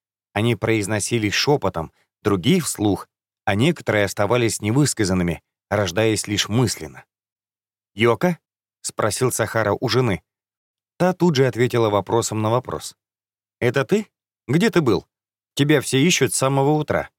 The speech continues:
Где ты был? Ты не спал?» Маленький Такэро стоял во дворе дома напротив и рассматривал разноцветные огоньки. Они горели даже днем —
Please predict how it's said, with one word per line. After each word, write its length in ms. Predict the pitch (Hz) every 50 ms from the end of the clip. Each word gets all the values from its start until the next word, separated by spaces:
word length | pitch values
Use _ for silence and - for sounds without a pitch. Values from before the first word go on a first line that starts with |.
| _ _ -
Где 240 | 110 113 139 143
ты 140 | - 156 156
был? 380 | 143 160 190 190 139 131 131 - _ _ _ _ _ _ _ _ -
Ты 120 | 123 123
не 100 | 131 139
спал?» 300 | 139 - - 196 214 196 _ _ _ _ _ _ _ _ _ _ _ _ _ _ _ _ -
Маленький 460 | 110 120 131 135 135 131 - 127 131
Такэро 460 | - 117 107 - - 147 151 139 117 95
стоял 380 | - - 107 104 107 120 120
во 120 | 101 113 110
дворе 300 | 107 104 107 101 101 95
дома 260 | 113 135 135 120 101
напротив 560 | 92 90 85 - 131 160 156 - 98 - _ _ _ _ -
и 80 | - 139
рассматривал 720 | 135 123 - - 143 160 165 139 151 131 113 113 110 107
разноцветные 760 | 107 135 117 110 110 101 - - 110 107 - - 107 101 98
огоньки. 520 | 95 90 98 92 92 87 - 78 73 - _ _ _ _ _ _ _ _ _ _ -
Они 220 | - 110 113 123 120
горели 380 | 113 113 104 110 123 120 110
даже 280 | 104 107 110 104 104 110
днем — 380 | 110 120 160 165 123 87 -